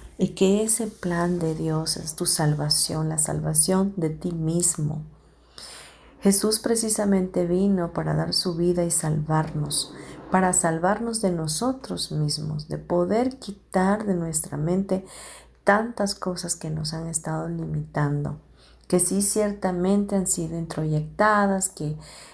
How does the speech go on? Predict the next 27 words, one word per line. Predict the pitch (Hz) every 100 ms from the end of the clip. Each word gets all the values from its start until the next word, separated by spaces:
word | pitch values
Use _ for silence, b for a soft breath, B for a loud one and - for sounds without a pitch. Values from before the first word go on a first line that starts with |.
| B -
ha | 160 156
sido | 165 175 165 165
porque | 151 156 151
lo | 151
he | 151
aprendido, | 156 151 151 175 226 226 220 202
porque | - - 151
está | - 143
el | 139
colectivo | 151 147 151 - 139 151
humano, | 165 185 208 202 202 196
por, | 196 - B B B B
por | 240 233
lo | 226 226
que | 220
sea, | 214 - 226 214 190 175 -
pero | 185 190 -
hoy | 214 233 254
te | 254 202
estoy | 208 202
hablando | 196 190 185 185 175
de | 175
una | 175
manera | 165 160 160 160
diferente | 151 151 - 147 156 156 156 143 151 - - _ 165
de | 165
pensar | 160 147 151 151 - 143 139